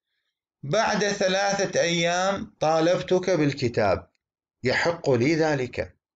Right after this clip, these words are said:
هذا عقد جائز، هذا ليس، آه، عقدًا لازمًا، يعني يختلف هنا عن الإجارة. في الإجارة مثلًا، الإجارة عقد لازم، عندما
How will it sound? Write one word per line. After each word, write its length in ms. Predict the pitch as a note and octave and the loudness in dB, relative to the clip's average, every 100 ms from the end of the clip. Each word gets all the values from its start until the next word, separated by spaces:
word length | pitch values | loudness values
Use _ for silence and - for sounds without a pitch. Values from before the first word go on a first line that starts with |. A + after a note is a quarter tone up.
| _ _ _ - | _ _ _ -4
هذا 280 | C#3 G#2+ | -2 0
عقد 380 | G#2 A#2 E3+ E3+ | -2 -4 -4 -4
جائز، 680 | E3+ A#3 A#3+ C#4+ C#3+ - - _ _ _ _ _ | 0 0 2 0 -2 -6 -10 _ _ _ _ _
هذا 400 | C#3+ D#3 D3+ D#3+ | -2 0 2 2
ليس، 460 | D#3+ A3 B3+ A3 G#3 G#3 G3 - - _ _ _ _ | 2 2 0 0 0 2 0 -2 -8 _ _ _ _
آه، 280 | - C#3+ C#3 | -2 2 2
عقدًا 560 | B2+ G3 G3+ F3 E3 F#3 | 0 -2 -2 -2 0 0
لازمًا، 1080 | F3+ E3 D#3 E3 D#3+ C#3+ C#3+ C#3 A#2+ G2 F2 | 2 2 2 0 0 0 2 2 2 -2 -4
يعني 320 | - F2+ G#2 | -6 -4 -2
يختلف 600 | C3+ G#3 - A3 G#3 G3+ | 0 -2 -2 -2 0 2
هنا 300 | F#3 G3 F#3 | 2 2 0
عن 240 | F#3 E3+ E3+ | 0 0 0
الإجارة. 840 | E3+ D3 C#3+ D3 C#3 B2 G2+ F#2+ _ _ _ _ | 0 0 0 0 0 0 0 -4 _ _ _ _
في 200 | - A3+ | -4 0
الإجارة 640 | A#3+ A3+ F3 G3 F#3+ F3+ | 0 0 0 2 2 2
مثلًا، 500 | E3+ E3 D#3+ C#3+ C#3 | 2 0 0 0 2
الإجارة 840 | C#3 D3 B2+ A#2+ B2 A#2 D#3 G3 G3+ | 0 -2 -6 -6 -4 0 0 2 2
عقد 440 | F#3+ G3 G3 G3+ | 2 0 -2 -2
لازم، 600 | F#3+ G#3 G#3+ F3 E3+ G#2+ - _ _ _ _ _ _ _ | 0 0 0 0 0 -2 -8 _ _ _ _ _ _ _
عندما 840 | C#3+ G3 G3 F#3 F3+ E3+ E3 E3 - | -2 0 2 2 0 0 0 -2 -6